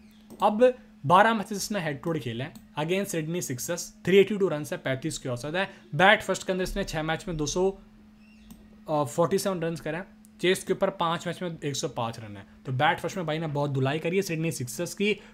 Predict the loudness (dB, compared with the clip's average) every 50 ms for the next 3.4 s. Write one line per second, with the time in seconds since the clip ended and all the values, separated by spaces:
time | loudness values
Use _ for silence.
0 | -2 0 2 4 4 2 4 2 2 2 2 2 2 2 2 2 2 2 0 -4
1 | -2 -2 -2 -2 -2 -2 0 0 0 0 -2 -6 -16 -8 0 4 4 6 6 4
2 | 2 2 0 0 0 -2 -2 -4 -4 -4 -4 -4 -2 -2 -2 0 0 0 0 0
3 | 0 0 0 0 -2 -4 -4